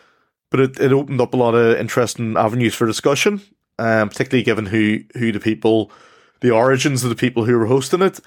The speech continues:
But the second half of the night was also really interesting, where there was a photographic exhibition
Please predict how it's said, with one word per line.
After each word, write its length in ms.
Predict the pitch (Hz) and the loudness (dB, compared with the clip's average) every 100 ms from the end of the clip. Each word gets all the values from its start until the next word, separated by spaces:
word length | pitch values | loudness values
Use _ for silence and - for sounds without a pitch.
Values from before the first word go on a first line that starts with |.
| - _ _ _ _ | -20 _ _ _ _
But 240 | 156 156 | -2 -2
the 100 | - | -2
second 380 | 151 185 175 185 | 0 0 0 0
half 260 | 165 170 - | 2 2 2
of 60 | |
the 40 | 160 | 2
night 240 | 143 143 | 2 0
was 200 | - 131 | -2 2
also 600 | 120 135 - 160 151 - - | 2 2 2 2 2 -2 -6
really 320 | 143 147 147 | 0 2 2
interesting, 600 | 135 - 135 - 139 123 | 0 2 0 2 0 2
where 140 | 117 | 2
there 120 | 113 | 2
was 120 | 113 101 | 0 -2
a 60 | |
photographic 520 | - 127 123 123 147 | -2 0 2 2 2
exhibition 680 | - 170 - 170 - 180 147 | 0 -2 0 0 2 0 -2